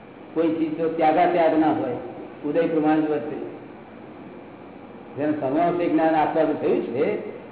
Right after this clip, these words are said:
તે ઉદયાધીન હોય. ત્યાગા ત્યાગ ના હોય.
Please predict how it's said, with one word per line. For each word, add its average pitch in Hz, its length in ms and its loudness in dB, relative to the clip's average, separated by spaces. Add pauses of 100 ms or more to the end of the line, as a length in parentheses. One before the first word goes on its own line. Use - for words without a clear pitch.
(160)
તે 165 120 -2
ઉદયાધીન 156 680 4
હોય. - 340 -2 (1000)
ત્યાગા 170 320 4
ત્યાગ 180 360 4
ના - 80 4
હોય. - 320 -4